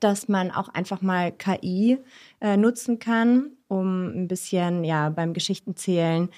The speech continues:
Erzählen zu helfen. Ähm, gibt es noch weitere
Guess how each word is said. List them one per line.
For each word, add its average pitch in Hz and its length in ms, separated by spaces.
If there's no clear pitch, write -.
Erzählen 170 420
zu 165 120
helfen. 196 580
Ähm, 185 540
gibt 254 160
es 370 140
noch 254 320
weitere 269 440